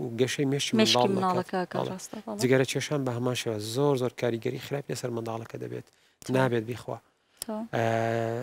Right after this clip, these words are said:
Speaker 1: ئەمە با بڵێن، ئە، لیستێ-، ئەو لیستە. ئینجا دوای دین،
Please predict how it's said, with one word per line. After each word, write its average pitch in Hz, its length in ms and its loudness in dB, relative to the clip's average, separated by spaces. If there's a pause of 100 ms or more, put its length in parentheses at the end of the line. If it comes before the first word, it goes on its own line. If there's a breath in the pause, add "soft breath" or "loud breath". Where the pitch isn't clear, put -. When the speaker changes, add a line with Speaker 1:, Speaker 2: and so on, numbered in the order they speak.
(180)
Speaker 1:
ئەمە 131 220 4 (140)
با 127 140 8
بڵێن، 123 260 2
ئە، - 40 -8 (840)
لیستێ-، - 440 0
ئەو 143 180 4
لیستە. 110 280 0 (140)
ئینجا 143 300 2
دوای 143 180 4
دین، 127 300 2